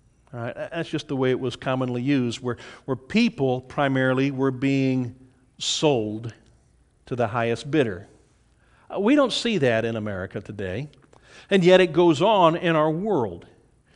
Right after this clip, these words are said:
There is still human trafficking and slavery that takes place.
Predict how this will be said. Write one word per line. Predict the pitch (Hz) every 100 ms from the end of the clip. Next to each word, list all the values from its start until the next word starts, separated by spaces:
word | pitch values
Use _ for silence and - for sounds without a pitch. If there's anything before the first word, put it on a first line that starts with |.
| _ -
There | 151 170
is | 170 160
still | - 185 180 165 156 - -
human | - - 208 175 156 160 147 - _ _ _ -
trafficking | - 139 131 131 - 131 135 135 - _ 139
and | 135
slavery | - 175 180 175 120 110 110
that | 107
takes | - 104 -
place. | - 92 87 - -